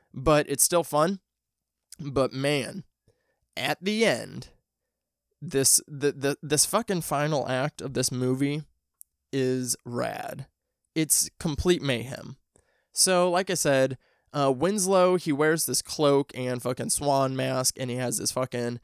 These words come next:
shiny grill, and he has to talk through a voice box 'cause his fucking <laughs> throat's all messed up. And he talks through a voice box, so he has this crazy fucking voice, too. Like, the Phantom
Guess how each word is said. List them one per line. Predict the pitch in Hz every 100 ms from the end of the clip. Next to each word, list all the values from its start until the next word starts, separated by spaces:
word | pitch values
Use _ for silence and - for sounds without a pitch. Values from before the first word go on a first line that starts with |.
| _ _
shiny | - 180 175 165
grill, | 147 135 139 135 135 131 _ -
and | 139
he | 139 139 131 131
has | 147 147
to | -
talk | 117 147 -
through | 135 123
a |
voice | 143 151 135
box | 147 147 147
'cause | - 131
his | 143 131
fucking | 147 139 127
<laughs> |
throat's | - 156 175 - 262
all | 175 151 -
messed | 185 - 175
up. | - - - - _ _ _ _ _ - 180 - - 220
And | - 156
he | 156
talks | 175 170 165
through | 185 180
a | 170
voice | 165 170 180
box, | - 180 160
so | - 151
he | 170
has | 165
this | 160 147
crazy | - 180 170 180 165 170
fucking | 170 170 151 147
voice, | 160 165 170 -
too. | - 170 170 127 _ _ _ _ _
Like, | 151 143 131 - _ _ _ _ _ 156
the | -
Phantom | - 160 185 202 185 123 120